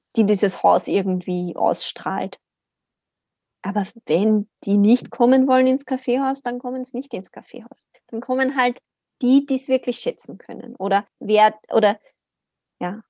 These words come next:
die nicht neidig sind. Aber ich glaub halt, also ich glaub nicht, dass wir da die, eben dieses Problem haben, dieses Neidproblem.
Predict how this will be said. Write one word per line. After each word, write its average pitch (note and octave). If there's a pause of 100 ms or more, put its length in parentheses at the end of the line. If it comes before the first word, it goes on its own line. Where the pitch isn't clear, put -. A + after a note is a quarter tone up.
(580)
die A3+
nicht C4
neidig D#3+
sind. -
Aber -
ich -
glaub A#3+
halt, G#3 (200)
also A3+
ich -
glaub A#3
nicht, B3
dass A3+
wir A3
da F#3+
die, G3 (420)
eben G3+
dieses G3+
Problem F3+
haben, F#3
dieses -
Neidproblem. -